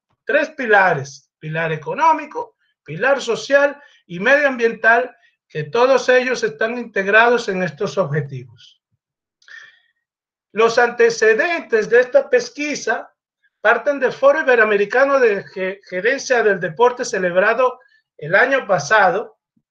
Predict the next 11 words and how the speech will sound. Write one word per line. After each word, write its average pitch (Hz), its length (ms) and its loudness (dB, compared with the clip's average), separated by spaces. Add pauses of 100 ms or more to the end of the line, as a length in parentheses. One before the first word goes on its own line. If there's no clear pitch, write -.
(440)
que 214 120 -4
incorporó 208 540 -2
sesenta 277 920 -2 (260)
gestores 254 880 0 (280)
deportivos 202 840 -2
especialistas, 190 1040 -2
ponencias 240 640 -2
de 202 100 -4
sesenta 269 480 -8
especialistas 240 800 -4
de 202 200 -2